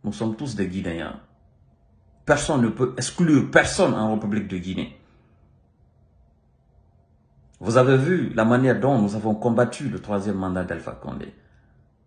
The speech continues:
Nous l'avons combattu à bras nus.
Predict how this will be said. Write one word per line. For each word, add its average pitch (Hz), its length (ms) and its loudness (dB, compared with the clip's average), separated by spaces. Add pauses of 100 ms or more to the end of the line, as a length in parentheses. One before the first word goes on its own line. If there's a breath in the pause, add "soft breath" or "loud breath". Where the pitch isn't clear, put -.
(460)
Nous 117 100 2
l'avons 131 280 6
combattu 139 600 4
à - 80 2
bras 120 180 2
nus. 113 400 0